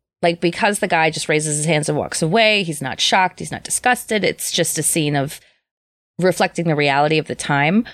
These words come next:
Well, Roland Emmerich is very, very openly gay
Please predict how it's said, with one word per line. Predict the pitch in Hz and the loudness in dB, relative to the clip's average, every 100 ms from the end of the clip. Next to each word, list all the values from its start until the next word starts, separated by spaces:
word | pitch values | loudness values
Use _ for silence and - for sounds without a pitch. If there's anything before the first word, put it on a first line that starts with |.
| _ 202 | _ 0
Well, | 208 | 2
Roland | 339 480 339 | 4 4 2
Emmerich | 294 269 196 175 | 2 2 2 2
is | 175 160 | 0 0
very, | 143 220 247 247 | 0 4 6 4
very | 185 196 190 180 | 4 4 4 4
openly | 185 175 196 170 160 | 4 4 2 2 2
gay | 165 139 107 - - | 2 0 -2 -6 -12